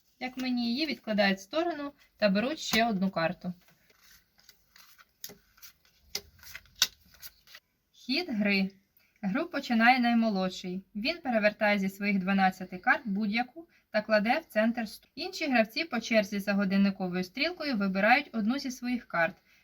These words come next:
відкривають її та кладуть в центр столу, намагаючись перебити попередню. Наприклад,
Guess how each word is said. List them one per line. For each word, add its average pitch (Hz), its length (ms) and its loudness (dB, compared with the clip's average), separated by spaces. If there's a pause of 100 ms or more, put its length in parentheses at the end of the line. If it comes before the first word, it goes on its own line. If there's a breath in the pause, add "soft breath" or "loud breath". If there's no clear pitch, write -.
відкривають 185 800 0
її 285 180 -2
та 214 160 0
кладуть 190 360 -2
в - 40 -18
центр 185 360 0
столу, 285 340 -6
намагаючись 233 640 2
перебити 233 580 -2
попередню. 165 680 -6 (2500)
Наприклад, 233 640 -10